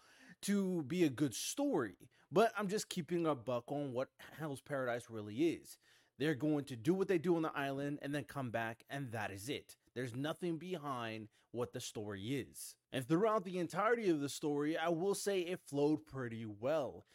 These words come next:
There was no big kind of consistency issues. I can't really speak on what it means to read it weekly or watch it episodically,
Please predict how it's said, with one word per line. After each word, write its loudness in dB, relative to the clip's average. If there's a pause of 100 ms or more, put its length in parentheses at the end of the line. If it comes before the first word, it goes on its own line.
(200)
There 6
was 6
no 2 (180)
big -2
kind -4
of -4
consistency -4
issues. -6 (300)
I -2
can't -2
really 0
speak -4
on 2
what 6
it 4
means 0
to -4
read -4
it 0
weekly 0
or 2
watch -4
it -8
episodically, -2